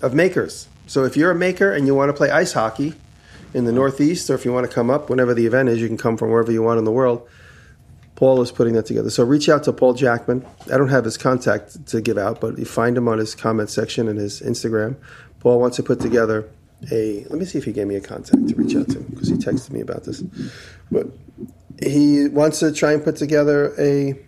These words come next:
let's see. He just said, "Have him send him a message." So look for, look for Paul on Instagram, Jackman Works. If you wanna play ice hockey, and I'll probably come to each one of those just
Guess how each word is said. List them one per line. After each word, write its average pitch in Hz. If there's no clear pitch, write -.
let's 170
see. -
He 151
just 156
said, 135
"Have 123
him 123
send 117
him 110
a 107
message." 104
So 107
look 143
for, 120
look 123
for 131
Paul 113
on 110
Instagram, 113
Jackman 110
Works. 104
If 131
you 123
wanna 127
play 127
ice 131
hockey, 143
and 127
I'll 139
probably 139
come 117
to -
each -
one -
of 64
those -
just -